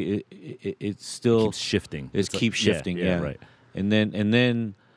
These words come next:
Speaker 1: and then, then once I know it's kind of there, um, the same thing happened to me with Chego. Um, we have a rice bowl restaurant, which was my first place we opened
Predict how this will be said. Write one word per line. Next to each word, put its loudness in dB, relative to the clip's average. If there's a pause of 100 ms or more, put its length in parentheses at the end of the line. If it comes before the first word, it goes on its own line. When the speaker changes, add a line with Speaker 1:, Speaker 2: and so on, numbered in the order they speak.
(560)
Speaker 1:
and 0
then, 0
then 2
once 2
I 4
know 4
it's -2
kind 0
of -4
there, 0 (600)
um, -2
the -10
same 2
thing -4
happened -2
to 0
me 0
with 0
Chego. -2
Um, -8 (180)
we -2
have 0
a -4
rice 0
bowl 0
restaurant, -2
which -8
was -4
my -6
first -2
place -4 (100)
we -6
opened -6